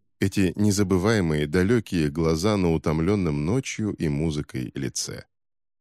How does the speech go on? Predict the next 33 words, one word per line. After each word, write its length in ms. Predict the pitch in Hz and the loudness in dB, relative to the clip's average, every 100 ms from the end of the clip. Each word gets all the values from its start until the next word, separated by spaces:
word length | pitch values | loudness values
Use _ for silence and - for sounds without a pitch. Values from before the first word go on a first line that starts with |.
| _ _ _ _ _ 127 | _ _ _ _ _ 2
И 80 | |
все-таки 460 | 123 - 214 180 156 | 2 2 0 0 0
это 340 | - 135 131 | 2 2 2
время, 340 | 110 143 143 85 | 2 4 4 4
несмотря 460 | 85 - 92 110 | 2 2 0 2
на 120 | 98 90 | 2 2
хроническое 720 | 101 104 101 87 78 - 80 | 2 2 2 0 -2 0 0
недосыпание 960 | 82 82 85 98 - 90 80 73 67 67 | 2 0 0 -2 0 2 2 0 -2 -2
и 120 | 87 | -2
службу 520 | - 98 85 76 80 | -2 0 0 0 -2
в 100 | 73 | -2
бюро, 400 | 82 110 151 139 - | 0 2 4 2 -2
было, 380 | 104 185 175 | 2 4 4
в 100 | 147 | 2
общем, 340 | 147 139 139 123 | 0 -2 -2 -2
чрезвычайно 680 | 120 117 107 117 160 156 135 | 0 0 0 -2 0 2 2
благотворно 880 | 113 107 110 101 90 107 76 69 | 0 2 0 0 2 2 2 0
для 180 | 64 78 | -2 0
меня 320 | 76 80 78 | 0 2 0
в 100 | 65 | -2
том 200 | - 78 | -4 -4
смысле, 500 | - 127 147 - 78 - _ _ - | -2 -4 -2 0 0 -2 _ _ -10
что 180 | - 151 | -2 0
все 220 | - 196 | 2 4
было 200 | 170 147 | 4 2
сосредоточено 880 | - 131 117 107 107 151 - 110 95 | 2 0 2 2 2 2 2 0 2
тогда 480 | 95 98 123 127 - | 0 0 0 0 -2
в 120 | 101 | 0
одной 340 | 120 117 151 147 | 0 2 2 2
идее, 680 | 123 104 82 73 64 58 - _ _ _ | -2 -2 -2 0 -2 -8 -14 _ _ _
идее 400 | 101 92 104 92 | -2 2 4 4
личного 440 | 101 151 - 113 107 | 2 -2 -2 2 2
и 160 | 117 | 2